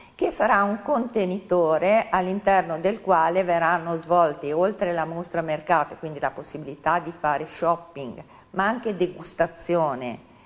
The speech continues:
eh, di food e di buoni vini, eh, locali. Eh, anche verranno, eh, ehm, realizzata una serie di eventi legati alla musica,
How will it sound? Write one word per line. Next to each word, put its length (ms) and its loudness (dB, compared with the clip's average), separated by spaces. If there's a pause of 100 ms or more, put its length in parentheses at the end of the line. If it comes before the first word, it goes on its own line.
(240)
eh, 380 -4
di 80 -18
food 640 -2 (100)
e 360 -4
di 140 -10
buoni 640 -4 (420)
vini, 640 -4
eh, 580 -10 (360)
locali. 920 0 (720)
Eh, 320 4
anche 400 -2 (220)
verranno, 880 0
eh, 80 0
ehm, 1500 -2
realizzata 720 0
una 160 -2
serie 540 0
di 180 -4
eventi 880 -2
legati 640 0
alla 180 -4
musica, 840 0